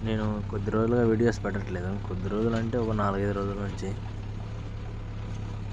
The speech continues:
ఎందుకంటే కొంచెం వేరే పని మీద బిజీగా ఉన్నా, అందుకే తీయట్లేదు. రోజు కాసేపు బండికి వెళ్తున్నా, తర్వాత వేరే వాళ్ళని పంపిస్తున్నా బండికి. అందుకని నేను ఉన్నప్పుడు కొంచెం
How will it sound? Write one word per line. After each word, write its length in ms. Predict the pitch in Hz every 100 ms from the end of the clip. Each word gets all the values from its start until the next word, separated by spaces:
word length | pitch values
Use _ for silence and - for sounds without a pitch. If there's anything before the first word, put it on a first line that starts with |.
| 107
ఎందుకంటే 440 | 117 120 123 131 123
కొంచెం 340 | 113 104 107 101 95 104 - - - - - - - - - - -
వేరే 220 | 98 101 113 101 101 104 104 104 104 101
పని 120 | 101
మీద 140 | 107 107 101
బిజీగా 260 | 98 110 95
ఉన్నా, 160 | 87 104 113 -
అందుకే 300 | 95 101 107 101
తీయట్లేదు. 480 | 98 98 95 92 107 151 - - - - - - - - - - - -
రోజు 180 | 110 117 107
కాసేపు 380 | 107 104 117 104
బండికి 260 | 101 107 107
వెళ్తున్నా, 380 | 104 98 95 98 113 - -
తర్వాత 280 | 101 104 101 101
వేరే 180 | 101 107
వాళ్ళని 260 | 104 101 98
పంపిస్తున్నా 480 | 92 92 - - -
బండికి. 280 | - - - - - - - - - - - - - - - - - - - 104
అందుకని 340 | 107 107 110 113
నేను 120 | 110 107
ఉన్నప్పుడు 300 | 113 117 135
కొంచెం 180 | 123 113